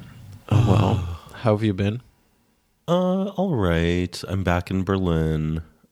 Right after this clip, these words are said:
Speaker 2: Um,
Speaker 1: Welcome back. Is it
Speaker 2: thanks.
Speaker 1: sunny and, sunny and warm?
Speaker 2: <laughs> No, it's horrible.
Speaker 1: Are the people friendly? <laughs> Is the food
Speaker 2: Um,
Speaker 1: amazing?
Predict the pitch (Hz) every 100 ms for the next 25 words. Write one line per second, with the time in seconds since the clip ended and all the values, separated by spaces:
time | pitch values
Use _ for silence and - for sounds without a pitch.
0 | - 87 85 87 87 85 85 85 85 87
1 | - - 107 101 - 110 104 127 113 113
2 | 113 - 123 104 107 110 107 - 104 107
3 | 107 98 95 104 104 - - - 107 107
4 | 107 101 98 98 117 131 - 101 80 71
5 | - 78 98 98 - - - - - 107
6 | 107 - 117 113 - - 90 101 113 135
7 | - _ - - - - 107 101 92 101
8 | 98 92 92 104 107